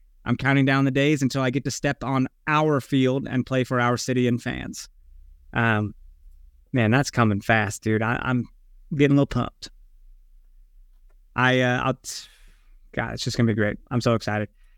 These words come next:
Moving forward, uh, we signed a defender and a midfielder. Um, Sophie Braun and Reagan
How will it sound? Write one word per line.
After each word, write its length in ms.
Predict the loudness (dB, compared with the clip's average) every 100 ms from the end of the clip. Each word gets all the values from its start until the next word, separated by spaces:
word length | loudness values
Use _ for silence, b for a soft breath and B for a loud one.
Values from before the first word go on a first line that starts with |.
| -20 -10
Moving 400 | 2 4 6 4
forward, 480 | 6 4 4 2 0 -10 _ _ _ _
uh, 500 | -2 0 0 0 -2 -4 _ _ _ -10
we 240 | 0 0
signed 600 | 0 -6 -4 -2 2 2
a 60 | 2
defender 680 | 2 0 2 2 4 0 -4 _ _ _ _ _
and 240 | -2 2 4
a 40 |
midfielder. 580 | 2 0 -2 2 2 0 -12 _ _ _ _ _ _
Um, 580 | -4 0 0 0 -2 -4 -10 _ _ _ _
Sophie 400 | -2 0 2 2
Braun 340 | 2 2 -2 -8 _ _ _ _ _ _ _ -20 -4
and 640 | 0 2 2 2 0 2
Reagan 400 | 4 4 4 2